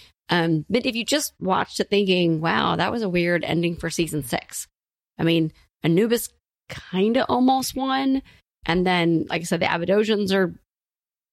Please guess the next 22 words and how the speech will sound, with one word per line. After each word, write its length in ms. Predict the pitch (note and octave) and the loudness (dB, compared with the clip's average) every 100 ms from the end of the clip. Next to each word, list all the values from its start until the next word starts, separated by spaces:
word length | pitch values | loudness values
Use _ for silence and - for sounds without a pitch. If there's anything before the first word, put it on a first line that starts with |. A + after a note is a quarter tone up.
| _ _ _ - | _ _ _ -8
destroyed 540 | F3 - F#3 F#3 F3+ | -4 -2 0 2 2
but 200 | F3 E3+ _ - | 2 -2 _ -6
ascended. 680 | E3+ F#3+ G3 F#3 F#3 F3 - - - _ | -2 0 2 2 2 0 -6 -18 -20 _
And 400 | F3 F3+ E3 E3 E3 | 0 2 2 2 2
nobody 300 | F3+ A#3 A3+ | 0 0 0
knows 180 | G#3+ | 0
where 80 | F3+ | 0
Daniel 360 | F3 F#3 C#3 - | 0 2 0 -2
is 260 | - - - | -8 -8 -6
again. 480 | D#3+ D#3+ C3 D#3 G3 _ _ - | 0 0 0 -4 -6 _ _ -4
Like, 160 | E3+ | -4
he's 720 | - E3+ F3 D#3 - - - _ _ _ _ _ _ _ _ - | -2 0 2 2 -4 -10 -16 _ _ _ _ _ _ _ _ -4
magical 380 | D#3 D#3+ - D#3+ | -2 -2 -4 -2
poofed 340 | - E3 - | 0 -2 -4
somewhere. 640 | - E3 F#3 A#2+ C3+ E3+ - - - - - - | -4 0 0 -2 -6 -10 -12 -12 -4 -4 -2 0
And 720 | F#3+ F3 F3 F3 E3+ E3+ E3+ | 2 2 2 4 4 4 2
now 200 | F3+ G#3+ | 2 0
what? 220 | - - - | -2 -6 -2
We're 120 | E3 | 0
all 140 | E3 | 0
just 220 | F3 F3 | -2 -4
gonna 460 | G3+ F#3 E3+ E3 D#3+ | -2 2 2 2 -2